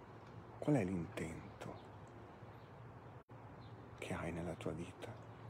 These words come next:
Qual è l'intento di chi ci governa? Qual è l'intento delle istituzioni, delle multinazionali,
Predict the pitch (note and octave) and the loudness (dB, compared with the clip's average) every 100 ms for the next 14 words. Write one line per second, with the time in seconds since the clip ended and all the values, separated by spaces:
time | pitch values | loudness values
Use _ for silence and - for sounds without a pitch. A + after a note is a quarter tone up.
0 | - - - C#3+ B2 G#2 E2+ - E2+ F2+ | -8 0 8 8 10 6 4 2 2 0
1 | - - - - - F#2 - F2+ - E2+ | -4 -4 -4 -4 2 4 6 4 6 4
2 | D#2 - - - - - - - - - | 4 0 -2 2 2 2 0 0 -2 -4
3 | - - - - - C#3+ C#3 A2+ F2+ - | -4 -6 -8 0 8 10 10 8 8 4
4 | F2+ F2 F#2 - - - - - - - | 0 0 -2 -2 -2 -2 -6 -8 -8 -8
5 | - - - - G2 F#2+ - G2 - G2+ | -10 -8 0 6 10 10 8 4 4 2
6 | - F#2 F2 F2 F2 E2+ E2+ F2 - F2+ | 6 8 8 6 4 4 4 4 2 2
7 | - F#2+ F2 F2 F2+ F2+ | 2 2 2 2 0 0